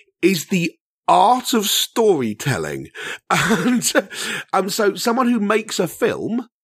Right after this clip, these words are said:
that's their job to do. And at the moment, people aren't really trying to do that. The very fact that you can type in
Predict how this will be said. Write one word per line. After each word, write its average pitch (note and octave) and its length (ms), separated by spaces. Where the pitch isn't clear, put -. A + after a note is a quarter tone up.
that's F3+ 360
their F#3+ 240
job D3+ 260
to D3 80
do. C#3 300
And D3+ 360
at F#3 100
the G#3 80
moment, C4 320
people A#3 240
aren't G3 140
really G3 160
trying G3 260
to A#3+ 120
do A3 80
that. B2 160
The F3+ 60
very B3 260
fact G3+ 320
that C3 120
you D3+ 160
can D#3 240
type G3 400
in A2 360